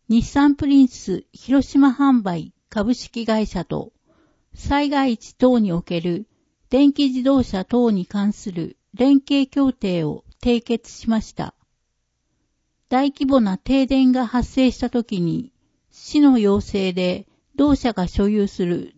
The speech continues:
電気自動車、電力供給に必要な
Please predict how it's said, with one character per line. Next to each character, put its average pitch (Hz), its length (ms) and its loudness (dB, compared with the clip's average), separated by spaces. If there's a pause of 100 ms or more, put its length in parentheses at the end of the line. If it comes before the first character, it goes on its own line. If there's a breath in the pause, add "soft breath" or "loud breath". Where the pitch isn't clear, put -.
電 277 240 2
気 277 120 -2
自 254 180 -4
動 233 220 0
車、 165 380 -10 (640)
電 277 200 4
力 269 340 -2
供 285 220 0
給 202 260 -4
に 180 120 -4
必 - 280 -8
要 202 240 0
な 190 220 -6